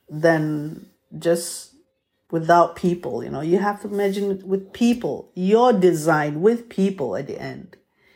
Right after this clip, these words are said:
going through your spaces with people.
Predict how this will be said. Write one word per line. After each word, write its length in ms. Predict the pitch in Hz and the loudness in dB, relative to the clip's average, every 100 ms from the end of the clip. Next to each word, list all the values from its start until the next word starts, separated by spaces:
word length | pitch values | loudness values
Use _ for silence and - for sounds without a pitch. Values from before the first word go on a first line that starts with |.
| _ _ _ _ 165 | _ _ _ _ -2
going 400 | 214 233 247 247 | 2 2 2 0
through 220 | - 240 | 0 0
your 180 | 208 185 | 4 2
spaces 640 | 185 - 175 185 160 - | 2 0 0 0 -4 -4
with 300 | 165 185 185 | 2 2 0
people. 580 | - 175 175 - - 160 | -8 -6 -6 -8 -12 -16